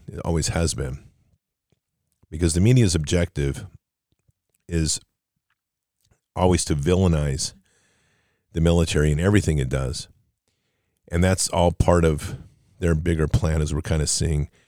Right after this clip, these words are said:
to kinda demoralize the United States. The military doesn't need to always be put as the villain, just so we're clear.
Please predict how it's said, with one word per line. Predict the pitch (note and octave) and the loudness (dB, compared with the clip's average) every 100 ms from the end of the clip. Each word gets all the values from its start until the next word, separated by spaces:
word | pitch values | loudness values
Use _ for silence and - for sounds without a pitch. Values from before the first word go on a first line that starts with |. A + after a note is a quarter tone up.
| _ _ _ | _ _ _
to | - | -2
kinda | F2 D#2+ | 2 2
demoralize | C#2+ E2+ E2 D#2 E2+ D#2+ D2 C#2 - | 2 2 4 4 4 4 2 0 -2
the | |
United | C#2+ C#2 C#2 | -2 -2 -4
States. | - C#2 - - - | -6 -6 -8 -14 -6
The | |
military | G#2 A2 - F#2+ E2+ | 0 0 2 2 2
doesn't | E2+ E2 - | 0 -2 -4
need | E2 D#2+ D2+ - | -2 -2 -2 -8
to | - | -8
always | - D#2 D2+ C#2+ | -4 -2 0 -2
be | D#2+ D#2+ | -4 -6
put | - D2 | -4 -6
as | C2+ | -6
the | C#2+ | -4
villain, | C#2+ C2+ B1+ _ _ - | -4 -6 -10 _ _ -20
just | E2+ - | -14 -12
so | D2 | -8
we're | C2+ C2 | -8 -8
clear. | - C#2 | -10 -10